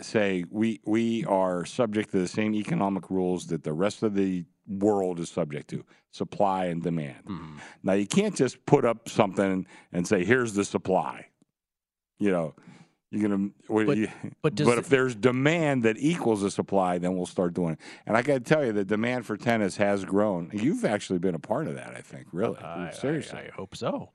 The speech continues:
Speaker 1: You
Speaker 2: I,
Speaker 1: know.
Speaker 2: but, but let me just ask you this, and I'm not trying to be, like, flippant with you or anything.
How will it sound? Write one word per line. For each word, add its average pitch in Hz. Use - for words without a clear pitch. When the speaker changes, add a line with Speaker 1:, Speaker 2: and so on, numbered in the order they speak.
Speaker 1:
You 101
Speaker 2:
I, -
Speaker 1:
know. 185
Speaker 2:
but, 175
but 180
let 202
me 202
just 180
ask 170
you 175
this, 156
and 131
I'm 117
not 120
trying 127
to 110
be, 92
like, 90
flippant -
with -
you 151
or -
anything. -